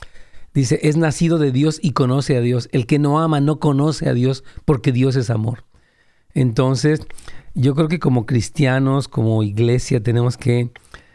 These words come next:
recapacitar en, en, en dónde estamos en este punto, no para sentirnos condenados, "soy de lo peor", ¿no? Sino decir, "Ok, mi meta es, eh, recibir este amor del Señor y experimentarlo". Yo decía ayer que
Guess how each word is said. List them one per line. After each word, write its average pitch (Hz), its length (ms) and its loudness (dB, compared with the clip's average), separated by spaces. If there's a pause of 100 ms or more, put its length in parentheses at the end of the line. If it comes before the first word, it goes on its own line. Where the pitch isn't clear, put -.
(160)
recapacitar 120 1160 0
en, 123 320 0
en, 120 280 0
en 127 160 0
dónde 127 240 2
estamos 127 420 0
en 117 120 2
este 120 240 -2
punto, 117 440 0
no 165 240 0
para 151 420 0 (320)
sentirnos 139 380 0
condenados, 113 440 0
"soy 139 120 2
de 139 100 2
lo 113 140 0
peor", 123 360 0
¿no? 123 160 0
Sino 117 200 0
decir, 110 220 -2
"Ok, 127 140 0 (760)
mi 120 160 2
meta 143 600 2 (600)
es, 131 440 0
eh, 117 680 0
recibir 135 840 2
este 233 260 0
amor 147 280 0
del 147 140 0
Señor 117 640 -2
y 135 100 2
experimentarlo". 117 680 0
Yo 143 120 2
decía 175 200 0
ayer 175 180 0
que 123 240 -2